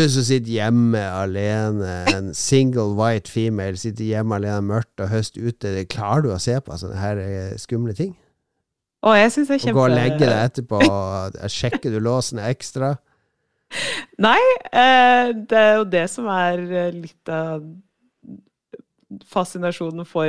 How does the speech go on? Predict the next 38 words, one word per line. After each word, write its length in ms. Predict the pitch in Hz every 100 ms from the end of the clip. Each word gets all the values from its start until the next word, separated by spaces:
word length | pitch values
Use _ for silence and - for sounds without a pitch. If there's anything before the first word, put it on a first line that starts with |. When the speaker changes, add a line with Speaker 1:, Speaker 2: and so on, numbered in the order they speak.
| 156
Speaker 2:
akkurat 360 | 143 160 160 156
den. 220 | 151 147 147 _ _ _
For 120 | - 190
det 60 |
er 220 | 180 156 165
jo 80 |
ikke 180 | 170 196
med 140 | 196 190
bare 180 | 185 160
meg, 220 | 165 175
det 80 | 175
er 160 | 156
jo 140 | 165 175
en, 140 | 170 165 170 185 196 _ _ _ _ _
det 60 | 185
er 80 | 175
jo 60 | 214
ganske 220 | 202 202
mange 340 | 190 156 156 160 160 185 - _ _ _ _ _ _ _ _ _ _ _ _ _ _ _ _ - _ -
hvite, 420 | 170 156 - 151 147 156 160 165 - -
enslige 540 | 160 151 143 143 147
kvinner 340 | - 170 147 170
som 180 | 185 233
ser 200 | 190 151
på 120 | -
sånne 200 | 175 160
seriemorderserier, 880 | 165 156 147 151 147 151 151 - 147 139
Speaker 1:
Ja, 20 |
det 120 | 165
er 80 | 170
kanskje 300 | - 120 -
det. 100 | 233
Speaker 2:
uten 140 | - 208
å 40 |
bli, 180 | 196 190 190 196 - - -
uten 260 | 226 220 196
å 60 |
bli 160 | 175